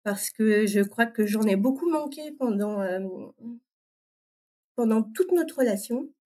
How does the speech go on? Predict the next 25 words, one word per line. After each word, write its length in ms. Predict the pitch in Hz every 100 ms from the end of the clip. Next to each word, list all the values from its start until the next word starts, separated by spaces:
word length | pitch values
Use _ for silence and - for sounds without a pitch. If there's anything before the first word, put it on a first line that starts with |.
| -
mais 100 | 220
ça 120 | 226 240
a 40 |
été 180 | 226 240
salvateur. 760 | 226 294 277 262 196 190 - _ _ _
En 80 | 226
fait, 320 | 220 220 214
euh, 200 | 214 190 190 - - - _ _ -
je, 400 | 220 208 220 208
vraiment, 480 | 214 277 294 302 302 _ _ _ _ _ _
qu'il 280 | - - 220
me 240 | 226 226 226
serve 320 | 240 262 -
pas 220 | - 285 277
un 180 | 220 202
verre, 460 | 208 254 - 202 - _ _ _ _ _ _ -
ça 180 | -
a 40 | 220
été, 480 | 214 - 226 226 214
euh, 140 | 202
c'est 120 | 202
ce 80 | 220
qui 100 | 247
m'a 120 | 262
sauvée. 400 | 262 262 226 226